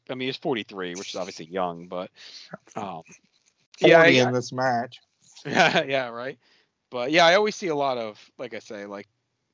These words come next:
Speaker 1: every year, actually, it would have been right around now, November thirteenth, he passed away. Um,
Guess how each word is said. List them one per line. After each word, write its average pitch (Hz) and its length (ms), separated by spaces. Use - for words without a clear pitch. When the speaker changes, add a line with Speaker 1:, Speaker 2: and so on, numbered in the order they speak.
Speaker 1:
every 147 200
year, 131 300
actually, 160 280
it 120 80
would 123 120
have 123 60
been 117 120
right 120 140
around 120 180
now, 110 200
November 107 280
thirteenth, 117 340
he 107 80
passed 107 280
away. 107 180
Um, 117 380